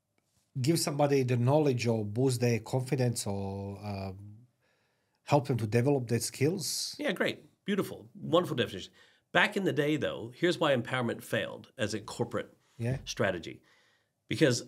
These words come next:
Speaker 2: as a leader, my job was to empower my people. That was to say, "Mario, here's all the same delegated authority. Everything I have, you can have it now too.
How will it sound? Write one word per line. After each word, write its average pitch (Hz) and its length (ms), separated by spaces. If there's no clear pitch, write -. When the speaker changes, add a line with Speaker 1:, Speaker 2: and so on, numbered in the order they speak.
Speaker 2:
as 135 140
a 165 60
leader, 117 400
my 120 280
job 127 200
was 110 120
to 117 100
empower 110 340
my 104 120
people. 104 280
That 139 120
was 135 120
to - 60
say, 131 120
"Mario, 147 400
here's 196 280
all 147 140
the 143 120
same 127 220
delegated 120 500
authority. 110 440
Everything 156 260
I 127 160
have, 107 300
you 120 260
can 151 160
have 113 240
it 107 100
now 110 200
too. - 300